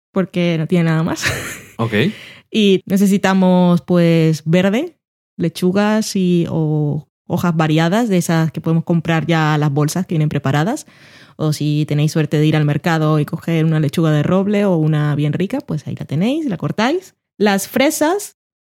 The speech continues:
Speaker 1: que igual es una cosa que quien no está acostumbrado, pues dice, "Las frutas en ensalada no me van mucho". Las fresas, por ejemplo,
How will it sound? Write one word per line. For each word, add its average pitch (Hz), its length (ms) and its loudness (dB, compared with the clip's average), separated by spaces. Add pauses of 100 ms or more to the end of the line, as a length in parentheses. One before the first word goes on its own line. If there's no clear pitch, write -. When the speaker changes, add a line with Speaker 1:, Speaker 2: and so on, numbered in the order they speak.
(220)
Speaker 1:
que 175 880 4
igual 180 220 2
es 180 100 0
una 170 460 2
cosa 185 280 -4
que 160 300 -2
quien 165 140 0
no 160 60 2
está 165 140 0
acostumbrado, 160 880 0
pues 151 140 -6
dice, 160 380 -2
"Las 160 140 -2
frutas 165 300 0
en 160 80 2
ensalada 160 400 0
no 156 60 2
me 156 100 2
van 156 140 2
mucho". 196 320 0
Las 196 140 0
fresas, 180 240 0
por 180 160 -2
ejemplo, 196 500 -2